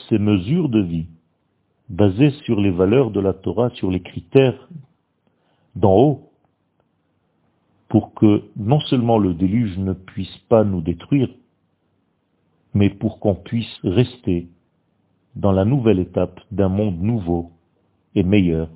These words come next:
et que chacun d'entre nous soit associé à cette élaboration et à cette structure nouvelle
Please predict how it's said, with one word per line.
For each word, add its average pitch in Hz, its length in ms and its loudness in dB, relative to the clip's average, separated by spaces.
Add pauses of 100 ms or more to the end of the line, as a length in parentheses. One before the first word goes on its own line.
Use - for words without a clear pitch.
(1300)
et 120 80 0
que 104 140 -2
chacun 160 340 4
d'entre 139 320 0
nous 147 160 2
soit - 300 2
associé 110 720 -2 (1400)
à 110 100 6
cette - 300 0
élaboration 113 840 2 (880)
et 104 120 4
à 95 200 4
cette 101 200 0
structure - 560 -6
nouvelle 107 520 2